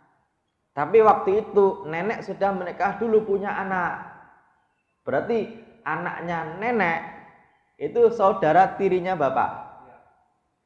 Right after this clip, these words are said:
Dapat warisan atau tidak? Tidak. Posisinya apa dari almarhum?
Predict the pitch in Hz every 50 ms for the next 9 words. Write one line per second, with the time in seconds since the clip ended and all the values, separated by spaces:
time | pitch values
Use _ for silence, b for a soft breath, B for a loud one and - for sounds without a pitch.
0 | - 139 135 131 175 - - 147 165 170 170 175 170 - 220 - - - 165 170
1 | 170 175 170 170 175 170 - 180 196 214 - - - - - - - - - -
2 | - - - _ _ _ _ - 160 160 160 180 170 160 - - - - 185 190
3 | 190 190 190 - 180 - 208 208 185 185 190 180 - 214 240 240 240 233 202 180
4 | 160 139 - - - - - 202 202 196 175 175 - - 135 147 151 143 123 110
5 | 110 113 127 151 165 185 226 240 247 - - - -